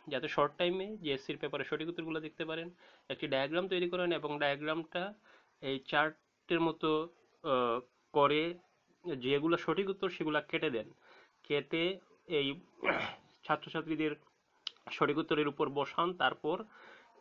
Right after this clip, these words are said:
যেগুলো সঠিক উত্তর এর মধ্য দিয়ে দেখা যায়, কাটা দাগের মধ্য দিয়ে দেখা যায়, এগুলো তিনি, আহ, সঠিক উত-, দেন এবং সর্বশেষে এই ডায়াগ্রামটা উঠিয়ে তারপর যতগুলা লাল দাগ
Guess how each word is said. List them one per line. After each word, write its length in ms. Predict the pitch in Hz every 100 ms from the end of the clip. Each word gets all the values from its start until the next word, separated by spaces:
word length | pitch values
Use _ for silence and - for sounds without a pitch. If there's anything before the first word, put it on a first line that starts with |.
| _ - -
যেগুলো 380 | 151 135 139 165
সঠিক 280 | 165 160 175
উত্তর 300 | 175 180 180
এর 200 | 160 147
মধ্য 300 | 151 147 160
দিয়ে 140 | 165
দেখা 360 | 143 - - 175
যায়, 320 | 180 190 240 _ - - _ -
কাটা 200 | 143 151
দাগের 260 | 151 156
মধ্য 240 | 160 156 156
দিয়ে 140 | 160
দেখা 340 | 143 143 -
যায়, 200 | 165 175
এগুলো 400 | 165 147 131 160
তিনি, 360 | 160 151 170 240
আহ, 1200 | - - - - - - - 170 131 123 120 127 -
সঠিক 320 | - 151 156
উত-, 160 | 160 - _ _
দেন 380 | 175 147 151 170
এবং 340 | 131 123 131 - - -
সর্বশেষে 840 | - 151 135 147 - 151 196 220 180
এই 120 | 131
ডায়াগ্রামটা 520 | 123 127 135 139 143
উঠিয়ে 500 | 139 135 170 175 233 - - - - _ _ _
তারপর 420 | 143 123 - 131
যতগুলা 720 | 123 127 143 135 135 131 131 156
লাল 300 | 139 135 135
দাগ 140 | 135